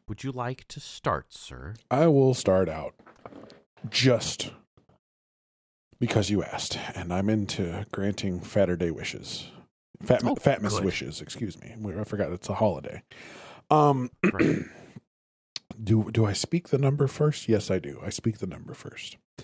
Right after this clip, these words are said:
Speaker 2: Three point five. Um, it would easily be a four point five to a five if we did the, the private one-on-one thing that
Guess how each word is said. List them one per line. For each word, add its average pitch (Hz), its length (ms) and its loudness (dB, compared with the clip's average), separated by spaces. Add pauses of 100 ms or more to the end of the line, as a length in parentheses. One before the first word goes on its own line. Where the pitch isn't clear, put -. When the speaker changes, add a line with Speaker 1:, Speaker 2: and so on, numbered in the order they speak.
(340)
Speaker 2:
Three 170 280 4
point 107 320 2
five. - 540 -6 (1120)
Um, 127 360 4 (120)
it 147 140 6
would 135 140 4
easily 147 540 4
be 110 380 2
a 85 100 -2
four - 320 2
point 110 300 0
five 87 520 0
to - 180 -8
a - 60 -12
five 92 760 -2 (320)
if - 460 2 (1000)
we 101 100 0
did 90 260 2
the, 71 320 -6 (320)
the 92 100 -14
private 87 440 -4
one-on-one 78 680 -6 (480)
thing 76 320 -6
that 76 100 -10